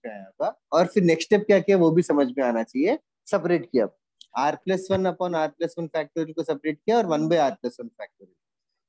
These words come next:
ये जो, ये जो term है second term, ये जो, ये जो, ये जो last step लिखा मैंने, इसमें anything that you can simplify?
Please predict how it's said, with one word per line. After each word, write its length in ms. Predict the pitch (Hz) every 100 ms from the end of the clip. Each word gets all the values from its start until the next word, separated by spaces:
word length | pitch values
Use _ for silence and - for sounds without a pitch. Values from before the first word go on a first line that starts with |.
| 190
ये 120 | 226
जो, 160 | 247 247 - -
ये 160 | 180 208
जो 120 | 226
term 380 | - 214 220 175
है 80 | 120
second 400 | - 131 175 160
term, 120 | 123 -
ये 120 | 147 156
जो, 420 | 170 165 156 - -
ये 60 | 139
जो, 220 | 147 - _ _ _ _ _ _ _ _ _ -
ये 100 | 143
जो 100 | 165
last 360 | 147 147 180
step 200 | - 190 160
लिखा 240 | 147 143
मैंने, 320 | 107 101 156 - _ _ _ _ _ -
इसमें 600 | 220 - 240 160 226 - _ _ _ _ _ _ _ _ _ _ _ _ _
anything 380 | 170 208 277 262
that 140 | 233
you 100 | 226
can 180 | 240 226
simplify? 520 | 180 165 196 208 226